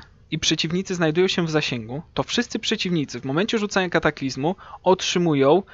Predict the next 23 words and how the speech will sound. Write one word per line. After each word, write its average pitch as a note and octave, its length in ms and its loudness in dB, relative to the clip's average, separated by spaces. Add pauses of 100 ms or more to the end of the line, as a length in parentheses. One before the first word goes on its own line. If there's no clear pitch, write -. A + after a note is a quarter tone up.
(220)
ogromne E3+ 680 6
obrażenia. C#3+ 560 -2 (520)
Kiedy C#3+ 500 4 (260)
wyłączycie D3 800 2
kataklizm B2+ 680 -2 (120)
przed - 400 2
tym, C3+ 260 -4
zanim C#3+ 300 0
on F#3+ 120 2
się F3 160 2
zakończy, C3+ 600 -2 (500)
mm, C3+ 440 -6 (120)
nastąpi F#3 480 0
kolejny G3+ 440 2
wybuch C#3+ 380 0
zadający G3 480 2 (100)
takie - 300 -4
same G#3 320 0
obrażenia, F3+ 680 2 (2250)
zadając F#3+ 680 2 (240)
ogromne E3+ 520 6
obrażenia D3 400 -2
przeciwnikom. - 600 -8